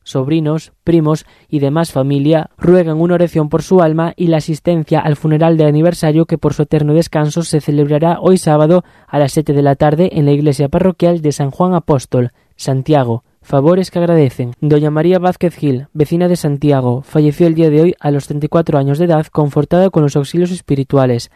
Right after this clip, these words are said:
Descansa en paz. Su esposo, José María Fernández, hijos, Elena y Javier María Vázquez, hijo político, Pablo Seoane, hermanas,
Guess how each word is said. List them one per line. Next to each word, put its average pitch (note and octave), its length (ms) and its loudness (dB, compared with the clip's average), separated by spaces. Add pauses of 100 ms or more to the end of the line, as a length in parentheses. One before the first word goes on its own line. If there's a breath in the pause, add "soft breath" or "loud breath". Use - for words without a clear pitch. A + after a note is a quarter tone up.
Descansa D3+ 420 -4
en C#3 100 -4
paz. B2+ 340 -2
Su - 120 -6
esposo, E3 460 0
José C#3 320 -4
María C#3+ 300 0
Fernández, C#3+ 640 0 (240 soft breath)
hijos, E3 560 0
Elena C#3+ 440 0
y D#3 120 -2
Javier C#3+ 400 0
María C3+ 320 0
Vázquez, D#3 500 0
hijo C#3 280 -2
político, D3+ 580 0
Pablo B2+ 340 -4
Seoane, D3 580 -2
hermanas, D3 680 -2